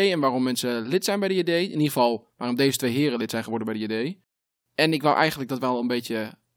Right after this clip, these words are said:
afronden. Eh, Bram, kun jij trouwens nog even vertellen of wij nou wel weer, eh, op alle sociale media zitten of is dat nog niet, eh,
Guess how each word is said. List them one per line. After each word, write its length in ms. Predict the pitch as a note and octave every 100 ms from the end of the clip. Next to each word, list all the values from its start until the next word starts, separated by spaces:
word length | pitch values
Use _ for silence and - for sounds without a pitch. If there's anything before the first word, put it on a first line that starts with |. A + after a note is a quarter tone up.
| -
afronden. 680 | F#3+ E3 B2+ A#2+ B2+ G#3 - _ _ -
Eh, 160 | C#3 C#3+
Bram, 380 | D3 F#3+ F#3+ G#3
kun 120 | -
jij 300 | G3+ G3+ A3
trouwens 360 | G#3+ G3 G3+ G3+
nog 100 | F#3+
even 300 | G3+ G3+ F3+
vertellen 420 | - G#3+ G3+ -
of 180 | - F3+
wij 100 | F#3
nou 280 | F3+ F3+ F3+
wel 200 | F3 E3+
weer, 320 | E3+ E3+ D#3+
eh, 200 | E3 D#3+ D#3 _ _ _ -
op 200 | D3 -
alle 180 | E3 E3+
sociale 400 | F#3+ D#3+ E3+ E3+
media 300 | F#3 G#3+ G#3+
zitten 240 | A#3 G3
of 60 | G#3+
is 60 |
dat 100 | G#3
nog 80 | G#3
niet, 220 | G#3 G3
eh, 260 | F#3+ F#3+